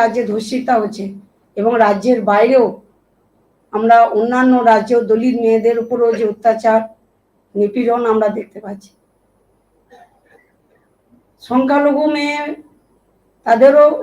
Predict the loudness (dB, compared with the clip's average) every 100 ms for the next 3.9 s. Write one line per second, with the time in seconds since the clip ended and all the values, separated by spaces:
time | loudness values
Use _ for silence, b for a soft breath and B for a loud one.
0 | -2 0 2 2 0 -2 -10 _ _ _
1 | _ -10 -2 0 2 0 0 0 0 0
2 | -4 -4 -2 -2 -2 -2 -2 -4 -8 -12
3 | -16 -18 _ _ _ -10 -8 -4 -2